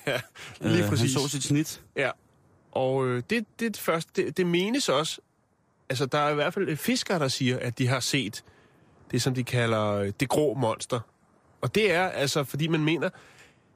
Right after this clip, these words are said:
Speaker 1: at, øh, at hvalspækhugger og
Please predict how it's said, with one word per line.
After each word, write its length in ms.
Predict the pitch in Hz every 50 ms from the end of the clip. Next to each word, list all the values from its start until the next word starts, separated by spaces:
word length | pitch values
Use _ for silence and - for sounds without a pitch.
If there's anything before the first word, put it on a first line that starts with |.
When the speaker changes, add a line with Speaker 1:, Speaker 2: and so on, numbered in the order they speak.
| _ _ _
Speaker 1:
at, 260 | - 143 131 - -
øh, 540 | 135 131 127 120 120 117 110 110 113 113 113 131 - - - _ _ _ _ _ _ _ _ _ _ _ _ _ _ _ _ -
at 100 | 139 139
hvalspækhugger 1000 | 131 135 135 156 185 175 - 190 165 151 - 151 143 135 139 135 135 139 - -
og 280 | - 135 151 180 202